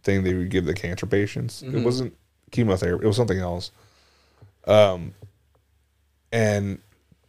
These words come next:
Speaker 1: pretty much it was, she couldn't be around kids.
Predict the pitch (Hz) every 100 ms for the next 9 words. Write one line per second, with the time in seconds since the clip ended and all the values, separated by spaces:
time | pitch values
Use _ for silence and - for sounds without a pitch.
0 | _ - 151 143 123 135 120 110 - _
1 | _ _ - - - 131 135 127 120 101
2 | 95 - 104 117 123